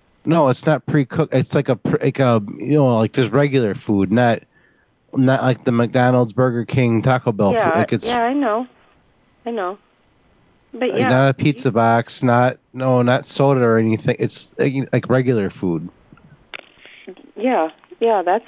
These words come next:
Speaker 2: fine. We don't have a problem
Speaker 1: It's
Speaker 2: with that.
Speaker 1: It's not like Wendy's or anything. No, it's not.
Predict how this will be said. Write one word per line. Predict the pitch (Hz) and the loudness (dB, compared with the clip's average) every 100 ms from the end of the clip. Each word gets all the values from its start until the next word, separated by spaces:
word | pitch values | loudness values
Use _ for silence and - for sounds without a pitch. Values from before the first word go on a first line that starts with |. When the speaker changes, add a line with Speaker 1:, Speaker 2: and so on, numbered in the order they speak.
| - | -2
Speaker 2:
fine. | 196 233 175 165 _ _ - | -2 -2 -6 -10 _ _ -20
We | 240 185 | -6 -2
don't | 226 202 | 0 0
have | 208 185 | -2 -2
a | |
problem | 165 170 156 151 147 | -2 0 0 -2 -4
Speaker 1:
It's | - | -2
Speaker 2:
with | 147 | 0
that. | 165 - - _ _ _ | -2 -6 -20 _ _ _
Speaker 1:
It's | 147 - 139 | -6 -4 0
not | 160 180 | 0 2
like | 147 143 | 0 2
Wendy's | 127 156 165 120 95 | 2 2 2 2 2
or | 107 | 0
anything. | 98 101 98 - 87 76 78 | 0 0 -2 -2 -4 -4 -4
No, | 120 143 85 73 | 0 2 0 -4
it's | 107 - 127 | -8 -4 0
not. | 123 120 | 2 0